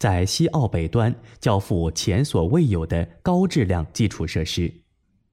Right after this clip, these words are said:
卡拉萨是资源丰富的皮巴拉地区的发动机，皮巴拉地区出产西澳百分之五十五的矿物和石油。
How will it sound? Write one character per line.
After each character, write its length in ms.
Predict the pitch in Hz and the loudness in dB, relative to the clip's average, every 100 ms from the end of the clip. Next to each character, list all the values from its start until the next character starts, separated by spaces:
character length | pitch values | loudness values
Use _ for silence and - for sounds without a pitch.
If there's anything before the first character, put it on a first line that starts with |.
| _ _ _ _ _ _ _ _ _ _ - | _ _ _ _ _ _ _ _ _ _ -2
卡 120 | 117 | 2
拉 140 | 131 | 2
萨 240 | 156 117 104 | 2 2 0
是 260 | - 98 | 0 0
资 140 | 90 139 | 2 0
源 180 | 101 104 | 2 2
丰 240 | 147 151 | 2 2
富 200 | 147 107 | 0 0
的 240 | 87 82 | 2 0
皮 160 | 82 110 | -2 -2
巴 120 | 117 | 0
拉 160 | 135 131 | 2 2
地 160 | 127 | 0
区 220 | 95 - 104 | -2 -2 -2
的 140 | 85 | 0
发 200 | - 120 | 0 0
动 200 | 113 87 | 0 0
机， 320 | 113 110 - _ _ _ - | 0 0 -2 _ _ _ -10
皮 120 | - | -2
巴 140 | 143 156 | 0 2
拉 160 | 175 | 2
地 160 | 170 107 | 2 0
区 380 | - 113 113 - | 0 0 0 -2
出 200 | - 180 | -2 -4
产 240 | - 87 87 | -2 -4 0
西 200 | 143 143 | 0 0
澳 300 | 135 92 85 - | 2 0 -2 -4
百 140 | 98 87 | -2 0
分 180 | 117 110 | 2 2
之 300 | 123 120 - | 2 2 0
五 140 | 90 | -2
十 160 | 80 143 | 0 0
五 180 | 156 80 | 0 0
的 140 | 90 | -2
矿 340 | - 180 127 | 0 0 2
物 140 | 101 78 | 2 0
和 200 | - 98 | -2 -4
石 220 | 95 95 | 0 0
油。 380 | 98 80 80 - | 2 0 -2 -6